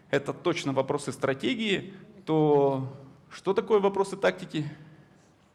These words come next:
в этом смысле? Ну, я думаю, это зарплата. Э, понимаю, почему ответов из зала щас нет, потому что я абсолютно согласен, что очень важно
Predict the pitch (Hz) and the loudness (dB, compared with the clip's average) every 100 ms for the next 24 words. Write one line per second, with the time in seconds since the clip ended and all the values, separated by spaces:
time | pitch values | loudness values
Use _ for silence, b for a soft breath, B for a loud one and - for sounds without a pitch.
0 | _ _ _ _ _ _ _ _ _ _ | _ _ _ _ _ _ _ _ _ _
1 | _ 139 156 160 156 160 151 135 131 - | _ 2 4 4 0 -2 -2 -2 -4 -12
2 | - - - _ _ _ _ _ _ b | -20 -20 -20 _ _ _ _ _ _ b
3 | b b b b b b b - 233 - | b b b b b b b -2 -2 -2
4 | - 143 190 165 160 139 147 120 139 151 | 0 4 4 2 2 2 0 0 0 0
5 | - 127 123 - B B B B B B | -6 -6 -6 -18 B B B B B B
6 | B B B B B B B B B B | B B B B B B B B B B
7 | _ - 151 147 147 147 143 139 139 135 | _ 0 2 4 4 4 2 2 2 0
8 | 135 131 - 170 190 175 170 175 - - | -2 -4 0 2 4 4 4 2 -4 -6
9 | 160 170 165 156 170 156 143 147 147 139 | -4 0 2 4 2 2 0 2 2 2
10 | 143 131 202 196 - - 147 156 156 139 | -2 -2 -2 -2 -2 -6 -4 -2 -2 2
11 | 151 - 185 170 139 135 139 143 143 139 | 0 0 -2 -2 -4 -6 0 2 2 -2
12 | 120 - 151 151 151 135 147 143 123 120 | -12 -4 -4 -2 -4 2 6 6 2 -8
13 | 127 | -10